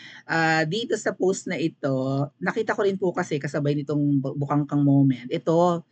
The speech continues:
ah, post ni Miss Pebbles. Shout out, Miss Pebbles.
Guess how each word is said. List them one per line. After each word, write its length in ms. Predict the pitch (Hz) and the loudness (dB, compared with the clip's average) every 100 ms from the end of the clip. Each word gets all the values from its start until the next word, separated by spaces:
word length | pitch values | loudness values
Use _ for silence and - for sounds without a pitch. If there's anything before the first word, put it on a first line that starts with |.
| _ _ | _ _
ah, 300 | 170 160 151 | 0 2 2
post 320 | 143 175 170 | 4 4 4
ni 160 | 165 165 | 0 -2
Miss 160 | - - | -2 -2
Pebbles. 760 | 143 127 127 127 127 139 - - | 0 0 -2 -2 0 -2 -4 -4
Shout 240 | 185 175 | -2 0
out, 80 | 208 | -2
Miss 160 | 196 | -6
Pebbles. 800 | 190 180 175 160 147 139 147 - | 0 0 2 4 4 4 0 -4